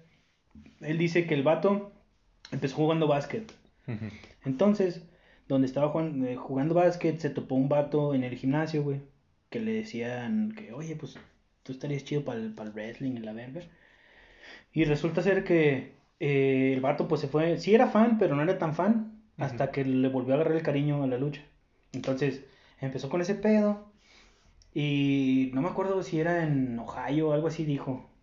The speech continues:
Speaker 1: que él como por seis meses, güey, fue yendo a, a una, a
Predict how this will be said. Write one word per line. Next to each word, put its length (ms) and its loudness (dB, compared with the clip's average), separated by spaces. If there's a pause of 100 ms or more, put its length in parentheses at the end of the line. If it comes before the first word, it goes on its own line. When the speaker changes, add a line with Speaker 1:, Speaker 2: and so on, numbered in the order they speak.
(120)
Speaker 1:
que 280 0
él 400 0
como 240 -2
por 240 -2
seis 220 -2
meses, 340 0
güey, 160 0
fue 300 -2
yendo 340 2
a, 120 2
a 100 -10
una, 600 0
a 60 -20